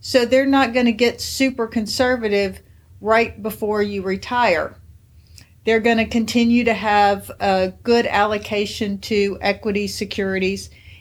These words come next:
even as you get closer to retirement. Some of them have a pretty abrupt shift out of stocks into fixed income. And you need to know this because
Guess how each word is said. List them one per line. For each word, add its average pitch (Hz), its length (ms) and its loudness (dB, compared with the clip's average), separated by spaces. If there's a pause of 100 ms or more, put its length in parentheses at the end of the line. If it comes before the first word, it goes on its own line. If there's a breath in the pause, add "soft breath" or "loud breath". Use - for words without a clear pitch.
(160 loud breath)
even 233 380 2
as 214 260 -2
you 214 80 -4
get 202 460 0
closer 196 420 -4
to 190 160 -8
retirement. 185 640 -6 (480 soft breath)
Some 339 340 0
of 392 120 0
them 254 260 4
have 220 240 0
a 214 80 2
pretty 269 500 0
abrupt 233 840 -2
shift - 800 -2 (360)
out 233 240 4
of 320 100 -6
stocks - 680 -2
into 220 300 -4
fixed 214 400 -4
income. 269 540 -6 (600 soft breath)
And 269 160 4
you 285 120 4
need 320 280 2
to 294 100 0
know 302 340 2
this 247 420 0
because 233 680 -2